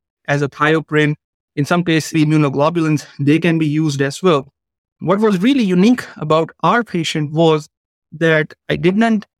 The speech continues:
find any cases of acute myeloid leukemia actually having eosinophilic myocarditis as a complication. So it's interesting to note that literally a lot of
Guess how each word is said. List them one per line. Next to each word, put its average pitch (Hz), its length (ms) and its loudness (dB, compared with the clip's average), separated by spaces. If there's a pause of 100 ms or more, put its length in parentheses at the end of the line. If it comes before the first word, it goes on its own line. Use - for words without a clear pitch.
(180)
find 180 440 0
any 170 260 0
cases 156 580 0
of 151 380 0 (100)
acute - 340 0
myeloid 156 580 0
leukemia 156 640 2 (340)
actually 156 540 -2
having 147 340 0
eosinophilic 151 480 -2
myocarditis 143 720 -2 (460)
as 147 160 -4
a 139 60 -14
complication. 143 880 -4 (300)
So 143 340 -2 (100)
it's - 360 -8
interesting 156 440 -4
to 147 100 -6
note 143 260 0
that 139 200 -4 (420)
literally 156 340 -2
a - 80 -2
lot 160 240 2
of 156 240 -4